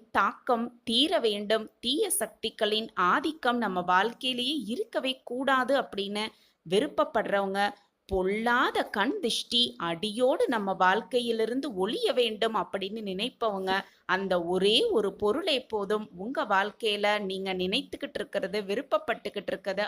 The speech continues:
ஆசைப்பட்டுக்கிட்டு இருக்கிறது எல்லாமே உங்களுக்கு நிறைவேறும். நிறைவேறுவது கண்கூடாகவே உங்களுக்கு தெரியும். இந்த ஒரே ஒரு பொருள் போதும். அந்த ஒரே ஒரு பொருள், அதிசய பொருள் என்னன்னு பார்த்தோன்னா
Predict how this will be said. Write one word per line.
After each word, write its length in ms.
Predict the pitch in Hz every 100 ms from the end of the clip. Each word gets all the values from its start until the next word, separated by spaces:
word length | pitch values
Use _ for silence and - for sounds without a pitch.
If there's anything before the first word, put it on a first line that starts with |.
| -
ஆசைப்பட்டுக்கிட்டு 880 | 190 247 - 285 - 214 202 202 -
இருக்கிறது 400 | 185 208 196 202 208 175
எல்லாமே 580 | 185 254 453 370 240 214 208
உங்களுக்கு 540 | 190 190 190 190 214 214 - _ _ 180
நிறைவேறும். 720 | 180 190 226 233 220 240 - - _ -
நிறைவேறுவது 880 | 190 202 349 403 220 208 202 190 208 214 - _
கண்கூடாகவே 880 | 220 214 311 311 330 285 202 196 196 233
உங்களுக்கு 500 | 190 185 180 - 247
தெரியும். 400 | - 185 185 208 - -
இந்த 260 | 190 185 175
ஒரே 320 | 180 185 214 277
ஒரு 200 | 381 202 220
பொருள் 320 | 190 180 226 -
போதும். 380 | - 170 170 254 - _ _ _ _ _ - _ _
அந்த 260 | 208 226 277 269
ஒரே 260 | 196 190 247 440
ஒரு 200 | 262 208 185
பொருள், 360 | 226 214 220 226 -
அதிசய 560 | 180 - - 349 277 -
பொருள் 360 | 208 196 220 196
என்னன்னு 420 | 190 208 226 240
பார்த்தோன்னா 560 | 240 180 180 202 190